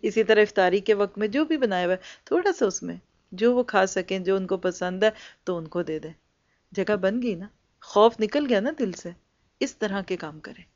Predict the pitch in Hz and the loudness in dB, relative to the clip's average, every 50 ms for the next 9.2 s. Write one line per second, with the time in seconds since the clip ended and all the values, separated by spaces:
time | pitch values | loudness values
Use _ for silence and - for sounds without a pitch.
0 | _ _ _ _ _ _ - - - _ _ - 156 208 247 240 - - 330 330 | _ _ _ _ _ _ -20 -20 -20 _ _ -4 -2 0 0 0 2 4 4 4
1 | 311 311 311 311 - _ _ _ _ _ _ _ _ - 190 180 - 180 180 190 | 6 4 2 0 -4 _ _ _ _ _ _ _ _ -6 -6 -2 2 2 2 2
2 | 185 - - 226 - - 220 220 214 - 226 208 - - - _ _ - 185 170 | 2 0 -4 -2 2 4 4 4 4 2 -2 -2 -4 -8 -20 _ _ -8 -4 -4
3 | 185 185 175 - - - 175 175 196 208 - 233 214 - - 220 208 - 185 170 | -2 -4 -4 -6 -8 -6 -2 -2 -2 -2 -2 -4 -4 -2 -2 -4 -2 -2 -4 -4
4 | 180 196 190 - - 180 170 175 - _ _ _ _ _ - 202 208 208 208 - | -4 -4 -4 -6 -8 -8 -8 -10 -12 _ _ _ _ _ -6 -4 -4 -4 -4 0
5 | 233 214 196 202 208 202 202 - _ _ _ - 185 175 - - 175 165 180 170 | 0 2 2 2 0 -2 -2 -8 _ _ _ -6 -6 -4 -4 -6 -4 -4 -4 -4
6 | 170 170 175 - - 180 175 160 165 165 160 165 175 170 160 156 170 175 180 - | -4 -6 -8 -6 -6 -6 -4 -2 -4 -4 -4 -4 -6 -6 -6 -6 -8 -12 -16 -18
7 | _ _ _ _ - - _ - 262 247 277 285 - 320 311 311 - 247 220 240 | _ _ _ _ -20 -12 _ -4 -2 0 -2 0 0 0 0 0 0 4 6 6
8 | 233 240 247 220 208 202 202 196 190 185 180 - 185 190 190 190 - - 185 180 | 6 6 4 2 2 2 0 0 -2 -6 -6 -6 -6 -6 -6 -6 -6 -2 -2 0
9 | 175 175 - | 0 -2 -4